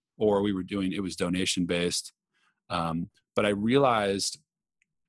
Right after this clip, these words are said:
within that first year that there was, there was a real need for what we were doing. Like, we, we were serving a need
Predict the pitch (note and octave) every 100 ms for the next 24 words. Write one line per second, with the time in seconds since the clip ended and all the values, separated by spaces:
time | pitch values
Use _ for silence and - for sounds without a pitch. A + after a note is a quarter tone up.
0 | - A2 C3 B2 A#2 - - G#2 - G2
1 | G2+ F#2 E2 - _ _ _ - F#2 E2+
2 | E2 - _ G#2+ G#2 A#2 G#2+ - - _
3 | B2 B2+ B2 A2 A2 B2 B2+ B2 A#2 -
4 | A2+ G#2+ G2 G2 A#2 B2+ - G2+ F#2 G2+
5 | F#2 E2+ F2 F2+ A#2 F#2+ - _ - G#2+
6 | G#2 A#2+ G#2+ F#2+ - B2+ B2+ A#2+ G2+ F2+
7 | F#2 G#2+ G2